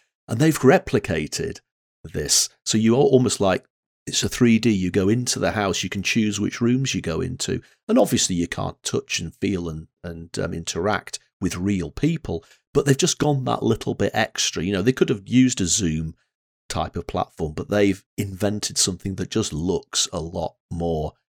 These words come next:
convincing. So I really enjoyed that one. And we, we've, we've also seen virtual festivals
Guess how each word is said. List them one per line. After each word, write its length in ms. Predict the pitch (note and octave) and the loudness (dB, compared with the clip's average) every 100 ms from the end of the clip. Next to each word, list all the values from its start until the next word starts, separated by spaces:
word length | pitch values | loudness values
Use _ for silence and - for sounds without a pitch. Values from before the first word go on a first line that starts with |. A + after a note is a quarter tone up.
| - | -14
convincing. 760 | - E2 D#2+ G2+ G2 - D2+ - _ - | -10 -6 -2 -2 0 -2 -2 -8 _ -2
So 260 | G2+ F#2 - - | 2 2 0 4
I 80 | A2+ | 8
really 340 | C3+ D3 B2+ | 10 10 10
enjoyed 480 | A2 G#2 G#2 F#2+ - | 8 6 6 6 4
that 380 | G2+ G#2 - - | 2 2 -2 -6
one. 260 | - - - - - _ | -6 -6 -10 -16 -20 _
And 580 | A#2 B2 B2 A#2+ A#2+ A2+ - _ _ _ _ _ _ _ - - | 4 4 4 2 2 0 -2 _ _ _ _ _ _ _ -12 2
we, 220 | C3 - | 6 6
we've, 280 | B2+ B2+ A#2+ | 8 6 6
we've 260 | B2 B2+ B2 | 2 6 6
also 360 | D3 D#3 - A2 | 6 4 6 6
seen 500 | - A2+ G#2+ G2+ F#2 | 6 4 2 -2 -4
virtual 800 | F2 A2 A2+ - - F#2+ F2+ - | 2 6 6 2 -2 -4 -6 -8
festivals 840 | - A#2+ - - B2+ D3+ E3 E3+ | 0 4 4 2 0 2 2 2